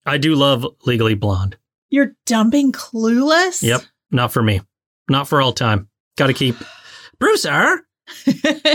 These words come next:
Speaker 2: I think that's why you like Legally Blonde so much. It's so quotable.
Speaker 1: Well, yeah. It is very quotable, and I like it.
Speaker 2: But the others are quotable, too.
Speaker 1: Mm.
Speaker 2: As if.
Speaker 1: As if. <laughs>
Speaker 2: All right. Here we go.
Speaker 1: All right.
Speaker 2: Stop reading ahead.
Speaker 1: Sorry.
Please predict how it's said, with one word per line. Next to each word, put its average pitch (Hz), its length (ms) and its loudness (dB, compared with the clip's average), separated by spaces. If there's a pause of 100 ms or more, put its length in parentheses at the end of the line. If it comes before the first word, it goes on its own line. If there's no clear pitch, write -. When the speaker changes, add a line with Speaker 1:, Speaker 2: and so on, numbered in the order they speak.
(440)
Speaker 2:
I 311 120 0
think 392 200 -10
that's 294 200 -2
why 233 120 2
you 196 120 -2
like 208 180 -2
Legally 202 280 -2
Blonde 190 260 -2
so 190 80 -4
much. 190 220 -6
It's 202 140 -12
so 196 120 -2
quotable. 196 580 -6 (220)
Speaker 1:
Well, 139 120 0
yeah. 180 140 0 (340)
It 120 120 2
is 135 180 2
very 127 220 0
quotable, 113 400 0
and 101 80 2
I 110 80 2
like 113 260 0
it. 220 40 -6
Speaker 2:
But 302 200 -2
the 320 140 -2
others 415 240 2 (100)
are 370 100 0
quotable, 370 460 0
too. 381 520 0
Speaker 1:
Mm. 143 600 2 (300)
Speaker 2:
As 285 240 -2
if. - 600 -4
Speaker 1:
As 135 200 0
if. 95 240 -2 (540)
<laughs> - 480 -20
Speaker 2:
All 269 160 2
right. - 540 -4 (280)
Here 254 140 0
we 277 120 0
go. 202 360 -2 (120)
Speaker 1:
All 104 200 0
right. 127 360 2
Speaker 2:
Stop 294 280 -4
reading 254 240 0
ahead. 185 420 -4
Speaker 1:
Sorry. 101 400 -2